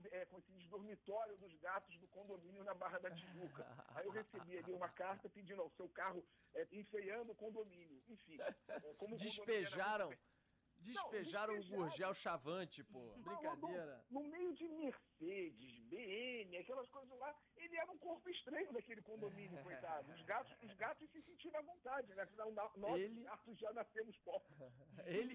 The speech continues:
Speaker 2: e, pelo jeito, você também, né? Que foi embora e não voltou nunca mais, o corpo estranho. Ô, Guto, por
Speaker 1: Não, não, não.
Speaker 2: falar em corpo estranho, mas aí é
Speaker 1: Hum.
Speaker 2: brincadeira, obviamente, eu tava
Speaker 1: Hum.
Speaker 2: falando da sua careca lustrada. Fala a
Speaker 1: Hum.
Speaker 2: verdade, o que que você passa pra ela brilhar tanto assim?
Speaker 1: <laughs> Olha,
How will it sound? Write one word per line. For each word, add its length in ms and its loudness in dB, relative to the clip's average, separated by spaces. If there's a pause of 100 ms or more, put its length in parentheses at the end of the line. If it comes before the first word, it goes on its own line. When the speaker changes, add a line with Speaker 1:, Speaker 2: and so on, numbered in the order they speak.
Speaker 2:
e, 60 2
pelo 420 4
jeito, 360 4
você 460 4
também, 380 4
né? 100 4
Que 160 -6
foi 300 6
embora 340 4
e 40 4
não 140 4
voltou 320 6
nunca 320 2
mais, 280 2
o 60 2
corpo 320 2
estranho. 540 0 (680)
Ô, 80 6
Guto, 300 4
por 80 4
Speaker 1:
Não, 0 -
não, 80 6
não. 60 4
Speaker 2:
falar 300 6
em 60 4
corpo 320 4
estranho, 600 4
mas 260 -4
aí 140 2
é 100 6
Speaker 1:
Hum. 60 0
Speaker 2:
brincadeira, 500 2
obviamente, 360 0
eu 60 -6
tava 140 2
Speaker 1:
Hum. 80 -2
Speaker 2:
falando 140 -2
da 80 2
sua 200 -2
careca 380 0
lustrada. 600 -4
Fala 220 2
a 20 4
Speaker 1:
Hum. 40 2
Speaker 2:
verdade, 320 -2
o 20 -20
que 100 -4
que 100 -10
você 100 0
passa 320 -2
pra 120 0
ela 80 2
brilhar 400 2
tanto 320 -2
assim? 240 -8
Speaker 1:
<laughs> 760 -4
Olha, 200 0